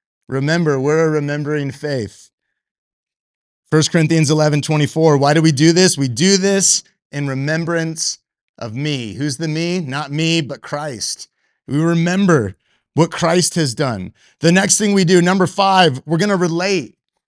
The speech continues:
Here's what I mean, relationship. We do this together. We don't do this on our own. We do it together. This meal builds unity. In fact, that's one of the things Paul was correcting in the Corinthian church, because the way they were doing it,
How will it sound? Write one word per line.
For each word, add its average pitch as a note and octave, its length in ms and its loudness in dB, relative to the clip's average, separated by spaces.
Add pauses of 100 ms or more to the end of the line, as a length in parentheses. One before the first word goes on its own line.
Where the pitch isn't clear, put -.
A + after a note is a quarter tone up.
(120)
Here's E3+ 200 -2
what G3+ 80 0
I F#3+ 80 2
mean, F#3+ 280 0
relationship. E3+ 1000 -2 (400)
We G3 220 0
do B3+ 180 0
this F#3+ 460 0
together. D3 520 -2
We C3 140 -6
don't G3+ 260 -6
do G3+ 220 -4
this F3+ 220 -4
on D#3 160 -6
our C3 160 -4
own. G2 320 -10 (2000)
We C#3+ 120 0
do F#3+ 200 4
it G#3+ 100 6
together. F3 560 4
This D#3+ 180 0
meal G#3 480 4
builds F#3 840 -4
unity. C3+ 640 -4 (420)
In - 80 -10
fact, - 220 -4
that's G3+ 200 -2
one A#3 140 0
of G#3 60 2
the F#3 60 0
things G3 260 -6
Paul G3+ 300 -6
was G3+ 120 -2
correcting G3+ 460 -6
in F3+ 80 -4
the F3 60 -6
Corinthian G3 480 -6
church, G3+ 300 -2
because F3 240 -6
the D3 80 -6
way F#3+ 260 -6
they G#3+ 200 -4
were A#3+ 140 -6
doing A3+ 260 -4
it, C#4 240 -4